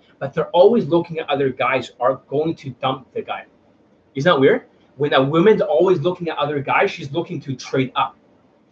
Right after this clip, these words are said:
That's actually a scientific study, and they have been very accurate with their predictions.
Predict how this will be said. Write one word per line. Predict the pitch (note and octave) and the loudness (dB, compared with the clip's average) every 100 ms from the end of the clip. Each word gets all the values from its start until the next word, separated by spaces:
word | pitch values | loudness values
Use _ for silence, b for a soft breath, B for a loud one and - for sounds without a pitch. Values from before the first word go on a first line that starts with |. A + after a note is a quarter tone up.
| _ _ _ _ _ | _ _ _ _ _
That's | G3 F#3+ | 0 2
actually | E3 F3+ - E3+ | 2 2 2 0
a | C#3+ | 0
scientific | - A3+ F#3+ C#3+ D3 C#3+ B2+ | 0 0 0 -4 -8 -10 -10
study, | - D3 A2+ - _ B - | -6 -6 -6 -18 _ B -6
and | C3+ - - | -6 -8 0
they | E3+ G#3 | 2 4
have | G3 | 4
been | E3+ C#3 A#2 | 2 -4 -6
very | D3 F3+ F#3 E3 | -2 2 2 2
accurate | D#3 D3+ - D3 | -2 -2 -2 -4
with | C3 | -2
their | B2 | -6
predictions. | - B2+ D3 - - _ _ | -8 -8 -8 -8 -16 _ _